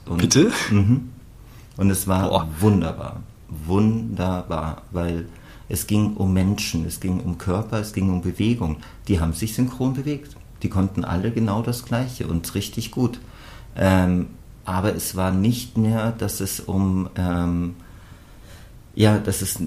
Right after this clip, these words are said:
Speaker 1: es ging nicht mehr um ein Stereotyp, sondern es ging hauptsächlich um Menschen,
Speaker 2: Mhm.
Speaker 1: die gemeinsam eine, eine Sache machen. Und das, ähm, fand ich wunderbar.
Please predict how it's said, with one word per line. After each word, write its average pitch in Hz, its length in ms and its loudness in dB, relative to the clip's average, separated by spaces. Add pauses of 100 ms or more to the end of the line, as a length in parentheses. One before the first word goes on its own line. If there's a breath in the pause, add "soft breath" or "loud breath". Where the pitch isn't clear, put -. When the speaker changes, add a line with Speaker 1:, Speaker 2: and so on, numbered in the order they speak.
Speaker 1:
es - 260 -6 (420)
ging 107 240 4
nicht 107 320 2
mehr 98 340 2
um 95 440 2 (120)
ein 92 220 0
Stereotyp, 95 1000 -2
sondern 92 340 0
es 90 140 -6
ging 95 300 2
hauptsächlich 104 680 0
um 101 400 8 (600)
Menschen, 95 500 4 (420)
Speaker 2:
Mhm. 92 260 -2 (100)
Speaker 1:
die 95 80 2
gemeinsam 98 720 6
eine, 101 240 4 (140)
eine 95 200 4
Sache 123 280 4
machen. 78 300 -2 (720 soft breath)
Und 90 340 4
das, - 300 0
ähm, 95 240 4
fand 98 200 4
ich 95 80 -2
wunderbar. 95 480 4